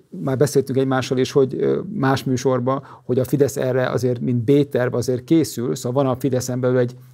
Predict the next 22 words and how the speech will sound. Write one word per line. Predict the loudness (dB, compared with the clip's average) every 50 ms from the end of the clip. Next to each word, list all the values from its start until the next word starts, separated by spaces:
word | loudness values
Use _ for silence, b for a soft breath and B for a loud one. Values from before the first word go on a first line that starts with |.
| B _ _
eléggé | 2 2 4 2 2 0 0 0 0 0
nem | 0 -2 0 0 0 0
is | 0 -2
olyan | -2 -2 -2
kicsi, | -2 -4 -4 -2 -4 -6 -6 -6 -8 B B B B B _
ö, | 0 2 2 2 2 0 -2 2
kör, | 4 4 4 4 2 0 -2 -6 B B B B _
Kövér | 2 2 4 4 4 2 2
László | 2 2 2 0 0 -2 -2 -2 -2 2
körül | 2 2 2 4 2 2 0 -2 -4 B B B B
sűrűsödve, | _ -6 -2 0 0 0 0 0 -2 0 0 0 0
akik | 0 -2 -4 -6 -8 -8 -10 -14
valóban | -12 -4 2 4 4 6 4 4 2 -2 -2
egy | -2 -2
ilyen | -2 -4 -4
szuverenitási | -2 -2 -2 0 0 0 -2 -2 -2 -2 -2 -2 -4 -2
kérdést, | 0 2 2 2 2 0 -2 -4 -6 -6 -2 -2
ö, | -2 -2
is | -2 -4 -6 -6
csinálnának | -4 -4 -4 -2 -2 -2 -2 -2 -2 -2 -2
ebből. | -2 -4 -2 0 2 2 2 0 B B B B _
Szerinted | _ -2 0 2 2 4 2 0 -2 -2 -2 -2 -4